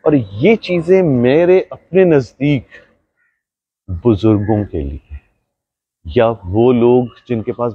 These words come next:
बहुत ज़्यादा मसरूफियात नहीं हैं, वो ज़रूर अपनाएं। यकीन मानिए आपके लिए ये पौधे बिल्कुल इस तरह हो जाएंगे कि ये आपके अपने घर के कोई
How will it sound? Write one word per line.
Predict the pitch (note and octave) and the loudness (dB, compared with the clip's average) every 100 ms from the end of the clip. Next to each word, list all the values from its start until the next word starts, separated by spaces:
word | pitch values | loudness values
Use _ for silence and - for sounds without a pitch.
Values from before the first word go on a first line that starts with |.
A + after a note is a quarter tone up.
| - | -6
बहुत | A2+ B2 | -2 -2
ज़्यादा | G#2+ G#2+ A#2 | 0 0 0
मसरूफियात | A#2 G#2+ - A2 G#2+ A2 G#2+ G#2 A2 G#2 | 0 -4 -2 -4 -4 -4 -2 -2 -2 -8
नहीं | G#2 G2 G2+ B2 A2+ | -6 -4 -2 -2 -2
हैं, | G2 C#2 - _ _ _ _ _ _ _ D#3+ | -6 -12 -18 _ _ _ _ _ _ _ 0
वो | G3 | 0
ज़रूर | D#3 C#3+ D#3+ F3+ G3 F#3 | 0 -4 -4 0 0 0
अपनाएं। | - B2+ G2 F2+ - _ _ _ _ _ _ _ | -4 -12 -12 -16 -20 _ _ _ _ _ _ _
यकीन | A2 _ _ - A3+ A#3 F#3+ | -20 _ _ 0 2 4 2
मानिए | C#3 C#3 D3 E3 E3+ F3 - - | -2 -2 -2 0 0 -2 -4 -6
आपके | B2 D3 _ _ D#3 | -2 -2 _ _ 0
लिए | D3 E3+ | 2 0
ये | E3 E3 - | 2 -2 -2
पौधे | B2 A#2+ A#2+ D3+ | 0 0 0 -4
बिल्कुल | C#3 C#3 C#3 F3 F3 | -2 -4 -4 -4 -4
इस | D#3 - | -6 -12
तरह | _ F3+ | _ 0
हो | D#3+ B2 | 0 -2
जाएंगे | B2 B2 C#3 | -4 -4 -6
कि | C#3+ E3 | -6 -2
ये | D#3+ | 0
आपके | D3 - _ D#3 | -2 -6 _ -6
अपने | C#3 - D#3 | -6 -6 -6
घर | C#3 _ A2+ | -6 _ -6
के | A#2+ - C3+ | -6 -10 -8
कोई | D3 D3+ | -2 -2